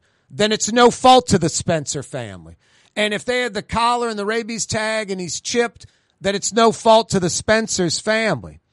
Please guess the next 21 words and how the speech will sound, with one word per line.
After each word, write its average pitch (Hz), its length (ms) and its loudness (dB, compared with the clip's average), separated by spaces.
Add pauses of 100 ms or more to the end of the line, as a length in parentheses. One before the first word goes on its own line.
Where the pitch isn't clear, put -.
(560)
Now, 190 500 2 (520)
even 320 320 0
if - 160 -2
it 269 80 -4
is 262 480 0
fully 330 720 0 (400)
the - 80 -4
Spencer's 214 680 -2
family's 170 560 -4
fault, 117 380 -4 (320)
that 196 300 -2 (600)
the 202 100 -2
dog 254 240 4
gets 254 200 2
out 240 160 6
all 233 120 8
the 220 120 0
time, 139 540 -2 (460)
it's 214 260 -6
not 262 360 -2
chipped, 233 440 0